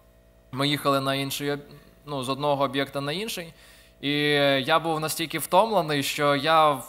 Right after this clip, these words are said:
стоячи засинав. І коли я вийшов з маршрутки, брат каже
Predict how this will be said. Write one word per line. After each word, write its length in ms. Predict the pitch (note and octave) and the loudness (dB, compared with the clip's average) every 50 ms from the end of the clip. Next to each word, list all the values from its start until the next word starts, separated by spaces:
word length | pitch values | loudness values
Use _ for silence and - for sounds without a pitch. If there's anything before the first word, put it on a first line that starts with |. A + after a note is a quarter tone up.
| - - | -12 -10
стоячи 440 | - - D#3+ F3+ G3 F#3+ - E3 | -6 -2 -2 0 0 -2 -2 -4
засинав. 600 | C#3+ D3 D3 - D#3+ D3+ D3 C3+ A#2+ A2+ G#2 G#2+ - - - _ _ - - - - _ _ _ _ - | -4 -2 -2 -4 -2 -2 0 0 0 -2 -4 -8 -14 -20 -20 _ _ -20 -20 -20 -20 _ _ _ _ -8
І 160 | B2+ C3+ C#3 | -6 -6 -6
коли 280 | C3+ - D#3 D#3 E3+ F3 | -4 -4 -2 0 0 2
я 360 | F3 E3+ D#3+ D#3 D3 D#3 D#3+ | 2 2 2 0 2 0 0
вийшов 340 | D#3 D#3 E3+ E3 - F3+ E3 | 0 0 -4 -4 -4 -4 -4
з 80 | C#3 | -4
маршрутки, 640 | D#3+ E3 E3 - - G#3+ A3 - - D#3+ D3+ D3+ C#3+ C#3+ D3 C#3+ - - _ _ _ - _ _ _ _ _ _ _ _ _ _ _ _ | -4 -4 -4 -2 -4 -4 -4 -4 -4 -4 -2 -2 -2 -4 -6 -10 -14 -18 _ _ _ -20 _ _ _ _ _ _ _ _ _ _ _ _
брат 340 | - B2 C#3 D3+ D#3 D#3 D3+ | -4 0 4 4 4 4 2
каже 560 | - - D3+ D3+ D3+ C#3+ C3+ D3 D3 C#3 C3 | 2 2 4 4 4 4 2 -2 -2 -4 -4